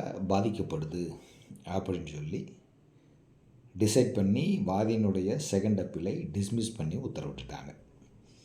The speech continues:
இப்போ அந்த வழக்கு தீர்ப்புலேருந்து நாம என்ன தெரிஞ்சுக்கணும்? பல விஷயங்களை தெரிஞ்சுக்கிடலாம்.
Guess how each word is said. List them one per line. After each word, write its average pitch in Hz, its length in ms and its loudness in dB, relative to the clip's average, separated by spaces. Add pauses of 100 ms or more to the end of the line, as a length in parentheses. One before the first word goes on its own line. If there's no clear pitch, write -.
(460)
இப்போ 131 340 6
அந்த 113 160 8
வழக்கு 127 400 6
தீர்ப்புலேருந்து 117 560 6
நாம 107 200 8
என்ன 107 160 8
தெரிஞ்சுக்கணும்? 98 580 2 (100)
பல 123 320 2
விஷயங்களை 107 540 4
தெரிஞ்சுக்கிடலாம். 78 640 -6